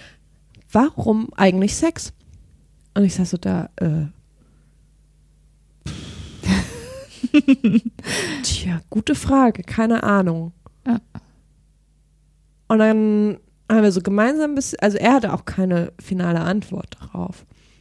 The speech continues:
Speaker 1: Haben beide so ein bisschen nachgedacht, so, ah ja, hm, die offensichtlichen Dinge, keine Ahnung, ich möchte meine Lust befriedigen, möchte zum Orgasmus kommen.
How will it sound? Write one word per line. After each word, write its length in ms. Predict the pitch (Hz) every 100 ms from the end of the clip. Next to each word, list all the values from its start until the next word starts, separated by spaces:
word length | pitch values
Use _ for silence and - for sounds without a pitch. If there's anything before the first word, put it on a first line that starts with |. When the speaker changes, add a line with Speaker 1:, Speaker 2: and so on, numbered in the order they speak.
| _ _ _ _ _ _ 208
Speaker 1:
Haben 140 | 214
beide 260 | 202 220 254
so 80 | 226
ein 60 |
bisschen 240 | 220 - 208
nachgedacht, 560 | 202 233 - 226 214
so, 140 | - 220
ah 160 | 190
ja, 220 | 196 196 190
hm, 260 | 196 190 196 - - - - - _ - _ -
die 120 | -
offensichtlichen 680 | 196 202 185 - 185 165 175
Dinge, 260 | 185 185 170
keine 240 | - 180
Ahnung, 280 | 87 120 85
ich 280 | 175 - - - - - - - - _ -
möchte 280 | 185 175 185
meine 160 | 185
Lust 200 | 190 196 -
befriedigen, 1120 | 202 - 214 202 196 196 190 190 190 185 185
möchte 280 | 180 - 180
zum 180 | 190 185
Orgasmus 600 | 180 190 - 202 190 -
kommen. 1040 | - 190 185 185 185 185 185 185 185 185